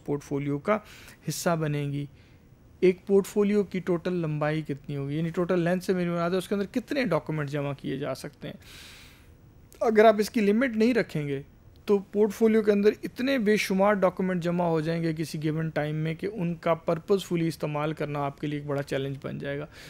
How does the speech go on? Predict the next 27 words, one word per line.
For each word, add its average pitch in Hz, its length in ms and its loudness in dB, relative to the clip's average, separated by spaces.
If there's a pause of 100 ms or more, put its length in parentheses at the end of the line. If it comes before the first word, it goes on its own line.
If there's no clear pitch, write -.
(140)
So - 100 -4
हम 226 140 2
तय 226 260 2
कर 202 160 2
देते 165 260 -4
हैं 165 80 -4
जी 170 100 -4
कि 170 180 -6
एक 185 280 -2
पोर्टफोलियो 180 640 0 (460)
जो 175 140 0
स्टूडेंट 190 480 -2
की 180 300 -2
राइटिंग 180 560 4
स्किल 180 440 0
की 170 320 -2
इम्प्रूवमेंट 170 840 -2
को 156 380 -2 (440)
रिकॉर्ड 170 420 4
करेगा, 151 540 0 (200)
उसके 175 260 -2
अंदर 156 320 0
उसके 151 360 -4
दस 160 380 0
आर्टिफैक्ट्स 139 600 -4
लगने 143 320 -8
चाहिए, 151 360 -10